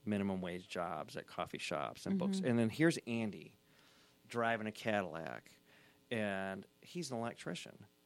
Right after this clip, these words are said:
Speaker 1: right? So it was this, like, oh my,
Speaker 2: Ah.
Speaker 1: you know, like, we're all these idiots who have these student loans to pay and, you know, have
Speaker 2: Yeah,
Speaker 1: these
Speaker 2: yeah.
Speaker 1: degrees, and we can't make any money. And here's this guy who did this other path. So I met Andy,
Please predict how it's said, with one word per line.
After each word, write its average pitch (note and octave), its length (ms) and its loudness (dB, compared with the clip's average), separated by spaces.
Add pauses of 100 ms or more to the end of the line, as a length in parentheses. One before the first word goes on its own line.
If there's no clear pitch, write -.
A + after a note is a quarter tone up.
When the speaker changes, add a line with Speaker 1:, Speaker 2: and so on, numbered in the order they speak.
(200)
Speaker 1:
right? G#2+ 340 4
So A#2+ 280 6
it A#2 100 4
was A#2 120 -2
this, C3 280 0
like, A#2 340 4 (480)
oh D3 100 2
my, C3 160 6
Speaker 2:
Ah. - 60 4
Speaker 1:
you D3 120 8
know, B2+ 60 10
like, C#3+ 300 10
we're F3 160 12
all F3+ 140 12
these C#3 240 10
idiots C#3 480 12
who C3+ 120 10
have B2 220 10
these B2+ 160 6
student C#3 340 6
loans D3 300 10
to - 80 6
pay B2+ 680 12
and, A#2 160 6
you C3+ 160 6
know, A2+ 280 12
have C3 240 12
Speaker 2:
Yeah, B2 80 8
Speaker 1:
these C3 140 10
Speaker 2:
yeah. C3+ 120 10
Speaker 1:
degrees, C#3+ 460 12
and B2+ 100 10
we D3 120 10
can't D#3 240 10
make C#3 180 12
any C3 160 8
money. C3 300 10
And A#2 80 4
here's D#3 240 6
this B2+ 180 2
guy A2 440 8
who A#2 220 4
did B2+ 200 8
this B2 160 6
other C#3+ 240 8
path. G2+ 420 4 (520)
So - 200 6
I F3+ 140 12
met G3 180 8
Andy, A#2+ 480 6